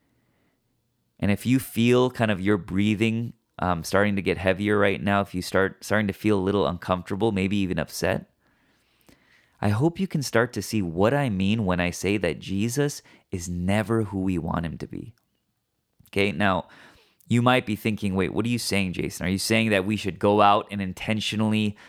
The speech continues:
befriend criminals and abusers?" Um, obviously, that's not what I'm saying. Please, uh, don't make that the one takeaway of this sermon, okay? Um, you don't need to look very far in Mark's gospel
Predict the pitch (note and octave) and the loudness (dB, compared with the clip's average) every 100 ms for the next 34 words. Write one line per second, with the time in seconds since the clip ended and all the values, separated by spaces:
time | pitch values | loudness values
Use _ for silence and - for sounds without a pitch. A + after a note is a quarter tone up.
0 | _ - G2 - G2+ G#2 G#2 G2 - G#2+ | _ -4 -4 0 2 2 0 -4 -4 -2
1 | G#2 G#2 G#2 F#2 F2+ F2 F#2 F#2 F2+ A#2 | 0 0 0 -2 -2 -2 -2 -2 0 0
2 | A#2+ - - - - F#2+ E2 _ G2+ A#2 | -2 -8 -20 -8 -2 -2 -2 _ 4 4
3 | A#2 G#2 G#2 G2 - E2+ C#2+ F#2 D#2+ - | 2 -2 0 0 0 0 0 -2 -2 -6
4 | G1+ - - B2 C3 C3+ C3 - - - | -6 -8 0 4 6 6 4 0 -14 -16
5 | - A2+ A2 G#2+ B2 A#2+ B2+ A#2 A#2+ A#2+ | 0 4 4 2 2 2 0 0 0 2
6 | A2+ A2 A2 G#2 F#2 A2 A2 G#2 A2+ G2 | 2 2 4 2 4 4 4 2 0 2
7 | G2+ G2 F2+ E2 F2+ - D2 B1+ A#1 - | 2 4 2 0 -4 -4 -4 -4 -8 -12
8 | _ _ _ F#2 F#2+ A2+ - - - - | _ _ _ 0 0 -2 -16 -20 -2 2
9 | A2 G2 - B2 D3 D#3 D#3+ C3 C3 B2+ | 4 2 0 2 4 4 4 0 0 0
10 | A2 A2+ A2 G#2+ G2+ - G2 G#2 F#2 F2+ | 2 2 4 2 2 2 4 2 2 0
11 | F#2+ - F2 E2+ - - G#2+ A#2 | 0 -2 0 0 0 -4 -4 -4